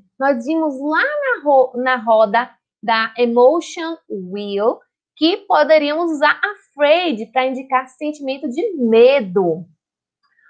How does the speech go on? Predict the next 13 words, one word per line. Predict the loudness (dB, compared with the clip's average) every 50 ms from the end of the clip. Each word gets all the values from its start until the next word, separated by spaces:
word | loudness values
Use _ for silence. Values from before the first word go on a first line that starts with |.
| _ _ _ _ 2
Ou | 4 4 6 6
então, | 4 2 2 2 2 2 4 4 4 2 2 0 -2 -10 _ _ _ _ -8
um | -4 -2 0 2 4
outro | 4 6 6 6 4 2 0
e-, | -2 -2 -4 -8 -16 _ -2 2 2 2
exemplo | 2 2 0 0 0 0 0 -2 -2 -2 -2
muito | -2 -4 -6 -6 -8 -6
impo-, | -2 -2 -2 -2 -4 -10 -10 -8
importante | -8 -4 0 0 0 0 -2 -4 -2 0 0 -2 -4 -8
que | -12 -10
foi | -6 -4 -4 -4
destacado | -4 -6 -8 -10 -8 -4 -2 -2 -2 -2 -2 -2 -2 0 0
aqui. | -2 -4 -4 -4 -2 -2 -2 -4 -8